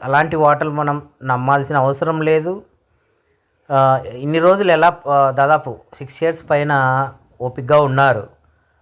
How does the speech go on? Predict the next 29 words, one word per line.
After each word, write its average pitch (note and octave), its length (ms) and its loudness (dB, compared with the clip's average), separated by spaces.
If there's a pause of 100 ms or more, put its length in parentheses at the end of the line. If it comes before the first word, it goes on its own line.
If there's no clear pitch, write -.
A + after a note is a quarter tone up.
(200)
మరి C3+ 120 0
అన్నీ D#3+ 600 -2 (380)
సమీపించే E3+ 720 -2
క్షణంలో C3+ 840 0 (580)
అన్-, E3 360 -6 (180)
ఇ-, C#3+ 140 -16 (180)
ఇట్లా D3+ 360 0 (440)
మరి C#3 200 -2
కొందరి D3 340 -2
మాటలు E3+ 260 0
విని E3 160 -6
దయచేసి C#3+ 440 -4
బాధపడద్దు, C#3 680 0
నిరాశపడద్దు. C3+ 920 -4 (140)
దాన్ని C#3 280 0
మళ్ళీ E3 540 -2 (480)
వేరే D#3 300 4
లీడర్లను F3 440 2
అడిగి D3 560 -4 (120)
ఇంకా E3 240 -2
హైరాణ D3 400 2
పడద్దు. G#2+ 320 -8 (1080)
త్వరలో D3 360 2
ఖచ్చితంగా D3 560 -4
రాబోతుంది, C#3 640 0
విజయం C#3 460 -4
లోడ్ C3+ 200 2
అవుతా C#3 400 2
ఉంది A2 280 -2